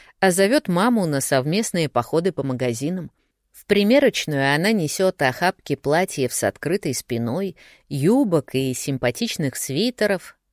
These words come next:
а продавцы наперебой предлагают принести размер поменьше или подобрать что-то еще. На ее подтянутой фигуре все смотрится прекрасно.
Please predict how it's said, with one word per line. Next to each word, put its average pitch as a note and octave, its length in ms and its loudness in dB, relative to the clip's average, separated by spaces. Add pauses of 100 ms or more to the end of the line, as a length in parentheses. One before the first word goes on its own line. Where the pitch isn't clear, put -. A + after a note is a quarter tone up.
(140)
а D3 220 0
продавцы F#3 480 0
наперебой G#3 600 2
предлагают F#3+ 640 0
принести G#3+ 480 0
размер G3 400 2
поменьше G3 760 2 (340)
или A3+ 280 4
подобрать A3 520 2
что-то G#3+ 320 0
еще. G#3+ 460 0 (580)
На F3+ 120 -2
ее E3 300 2
подтянутой D#3 680 0
фигуре D3+ 540 0
все D3+ 400 -2
смотрится C#3 680 -4
прекрасно. - 680 -6